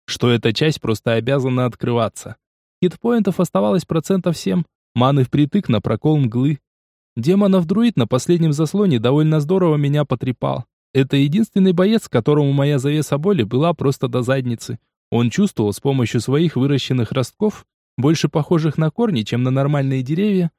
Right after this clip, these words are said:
где в данный момент я находился. Если бы не морок и духовный удар, который наносил неплохой урон взбесившимся корням, я бы сейчас здесь не стоял.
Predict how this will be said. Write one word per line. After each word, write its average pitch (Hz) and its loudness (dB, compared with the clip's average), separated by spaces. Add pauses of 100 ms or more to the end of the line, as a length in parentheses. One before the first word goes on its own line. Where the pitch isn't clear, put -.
(220)
где 165 2
в 202 0
данный 170 2
момент 180 2
я 160 2
находился. 127 -2 (340)
Если 202 0
бы 180 2
не 185 2
морок 190 2
и 170 4
духовный 175 2
удар, 190 0
который 127 0
наносил 139 0
неплохой 135 0
урон 139 2
взбесившимся 117 -4
корням, 160 -2 (360)
я 220 2
бы 202 2
сейчас 202 2
здесь 170 -2
не 143 2
стоял. 139 -2